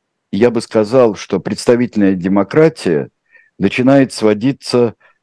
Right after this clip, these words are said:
к такому, а, популистско, а, консультативно, э, консультативной форме парламента. Например, вот собрание, э, венесуэльское,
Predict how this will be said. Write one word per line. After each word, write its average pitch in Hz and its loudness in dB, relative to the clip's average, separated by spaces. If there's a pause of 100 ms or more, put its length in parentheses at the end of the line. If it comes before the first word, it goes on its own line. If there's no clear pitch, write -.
(120)
к - -20
такому, 117 0 (240)
а, 95 2
популистско, 117 0 (360)
а, 85 0
консультативно, 110 0 (440)
э, 80 0 (440)
консультативной 104 0
форме 98 0
парламента. 71 -4 (640)
Например, 107 2
вот 85 0
собрание, 110 2
э, 82 -2
венесуэльское, 80 -2